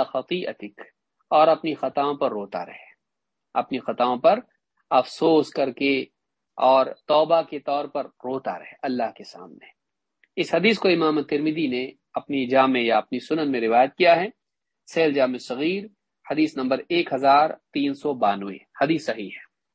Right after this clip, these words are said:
اس حدیث سے بات معلوم ہوتی ہے کہ انسان کو چاہیے اپنی زبان کو روک رکھے، لوگوں کی غیبتیں، لوگوں کے عیوب پر گفتگو،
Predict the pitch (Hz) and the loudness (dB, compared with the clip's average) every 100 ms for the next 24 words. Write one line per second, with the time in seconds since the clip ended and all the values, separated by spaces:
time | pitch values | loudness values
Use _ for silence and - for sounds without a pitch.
0 | _ _ _ _ _ 208 175 180 226 202 | _ _ _ _ _ 2 4 6 4 4
1 | 196 185 185 170 175 151 151 180 175 156 | 4 4 6 4 4 0 -4 -4 -2 -4
2 | 156 160 185 175 151 139 120 123 160 196 | 0 -2 -2 -6 -2 -2 -2 -4 -6 -8
3 | _ _ _ 160 - 185 147 143 143 151 | _ _ _ -4 -2 -4 -2 0 0 -2
4 | 143 127 123 113 - - 110 101 _ _ | -4 -4 -2 -4 -6 -10 -10 -10 _ _
5 | _ _ - 147 151 147 143 143 127 131 | _ _ -6 2 4 4 2 0 2 0
6 | 127 - 139 123 - _ _ _ 131 143 | 0 -2 -2 -2 -8 _ _ _ 2 2
7 | 151 156 156 - 147 160 156 127 117 - | 2 0 -2 -2 0 0 0 -4 -6 -8
8 | 131 143 147 | -6 -2 -4